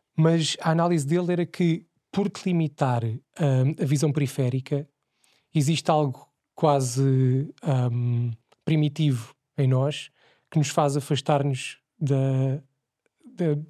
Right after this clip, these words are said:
dessa, tanto desse equipamento, porque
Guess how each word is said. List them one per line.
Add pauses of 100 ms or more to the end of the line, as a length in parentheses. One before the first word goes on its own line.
(100)
dessa, (1900)
tanto
desse (160)
equipamento, (140)
porque